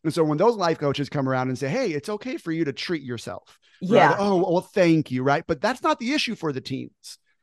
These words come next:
Speaker 2: Yeah.
Speaker 1: Right? I mean, there, there are teens that are out there that are, you know, experiencing burnout or whatnot, but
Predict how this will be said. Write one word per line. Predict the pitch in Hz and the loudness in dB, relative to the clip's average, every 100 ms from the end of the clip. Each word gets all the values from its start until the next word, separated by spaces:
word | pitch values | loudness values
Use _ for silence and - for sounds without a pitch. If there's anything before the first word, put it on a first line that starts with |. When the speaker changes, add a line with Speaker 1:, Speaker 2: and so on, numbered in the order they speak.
| - | -4
Speaker 2:
Yeah. | 160 180 | 2 4
Speaker 1:
Right? | 185 190 - - | 4 0 -6 -4
I | 175 | 0
mean, | 180 180 156 | 0 0 0
there, | 185 196 | 0 2
there | 190 | 0
are | 254 311 | 0 -2
teens | - 147 139 | 0 0 0
that | 139 | 0
are | 131 | 0
out | 131 | 0
there | 143 143 | 0 0
that | 135 | 0
are, | 127 127 | -4 -6
you | 147 | -6
know, | 131 131 | -6 -6
experiencing | 151 - 147 135 117 127 | -10 -10 -6 -6 -6 -2
burnout | 143 190 135 | 0 0 0
or | 123 | -2
whatnot, | 123 131 135 165 | -4 -4 -4 -4
but | - 135 | -2 -2